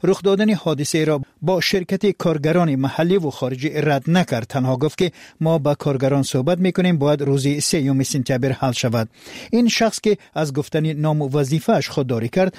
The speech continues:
از صحبت بیشتر و یا شرح حادثه از نظر ماموریت خودداری نمود.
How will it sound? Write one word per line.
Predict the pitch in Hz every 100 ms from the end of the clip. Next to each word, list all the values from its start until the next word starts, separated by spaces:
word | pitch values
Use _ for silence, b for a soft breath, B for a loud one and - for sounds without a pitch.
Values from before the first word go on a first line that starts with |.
| B
از | 202 185
صحبت | 220 208 220
بیشتر | 175 160 - 170 170 156
و | 160
یا | 147 -
شرح | - 208 185
حادثه | 185 147 131 123 160 - B B
از | 170 170
نظر | 196 220 220
ماموریت | 185 143 127 127
خودداری | - 156 127 127 123
نمود. | 120 113 107